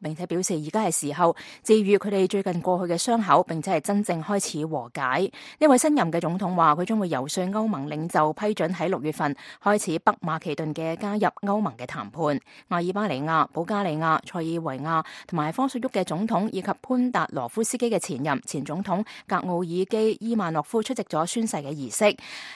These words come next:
喺星期又係卸任第二個，亦都係最後一個五年總統任期嘅伊萬諾夫係同與希臘達成歷史性協議嘅激烈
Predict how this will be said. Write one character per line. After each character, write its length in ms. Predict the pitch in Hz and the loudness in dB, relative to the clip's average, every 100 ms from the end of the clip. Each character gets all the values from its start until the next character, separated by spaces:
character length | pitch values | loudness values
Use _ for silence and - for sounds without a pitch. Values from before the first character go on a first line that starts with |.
| - | -6
喺 300 | 170 165 196 | -2 0 0
星 300 | - 220 220 | -2 0 0
期 440 | 208 151 135 - - - - _ - | -2 -2 -2 -6 -12 -20 -20 _ -4
又 100 | 185 | -2
係 100 | 175 | -2
卸 260 | - 190 | 2 2
任 240 | 196 165 170 | 4 2 2
第 80 | 165 | 0
二 160 | 170 | 0
個， 120 | 185 | 2
亦 40 | 165 | 2
都 120 | 240 | 2
係 120 | 214 | -2
最 200 | - 180 | 0 -2
後 140 | 165 165 | 0 -2
一 80 | |
個 300 | 220 185 170 - | 0 4 4 2
五 60 | 151 160 170 | -2 -4 -4
年 180 | 160 147 | -4 -2
總 160 | 175 | -2
統 160 | 202 214 | 0 0
任 160 | 160 | 0
期 160 | 160 139 | -2 -4
嘅 160 | 175 165 | -2 -2
伊 180 | 190 220 | -2 -2
萬 160 | 170 | 0
諾 100 | 151 | -2
夫 340 | - 233 226 214 | -2 0 0 0
係 320 | 180 156 151 | -2 -2 -2
同 360 | - 151 143 147 - - - - | -4 -4 -4 -8 -16 -20 -20 -6
與 220 | 170 196 220 | 2 4 4
希 200 | 269 285 | 0 -2
臘 140 | 190 - | -2 -2
達 100 | 156 | -6
成 300 | 156 131 135 | -6 -6 -4
歷 120 | 165 - | -6 -6
史 100 | 190 | -4
性 140 | 180 | -4
協 120 | 180 | -4
議 160 | 143 156 | -6 -4
嘅 200 | 165 165 | -2 -2
激 100 | 226 | -6
烈 140 | 185 | -6